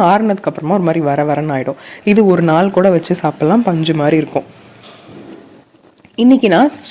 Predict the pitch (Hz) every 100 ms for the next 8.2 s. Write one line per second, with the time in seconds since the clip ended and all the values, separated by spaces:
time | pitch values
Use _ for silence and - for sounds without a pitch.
0 | - 180 220 233 226 190 156 269 190 170
1 | 196 196 156 156 170 160 143 143 139 131
2 | 285 262 165 175 156 135 160 175 160 160
3 | 156 - 143 143 139 127 - 226 370 -
4 | _ - - 170 175 196 202 185 170 170
5 | 175 165 143 143 147 180 196 160 147 151
6 | 175 170 160 165 143 139 135 - 147 143
7 | 131 143 311 330 - - - - 202 196
8 | 190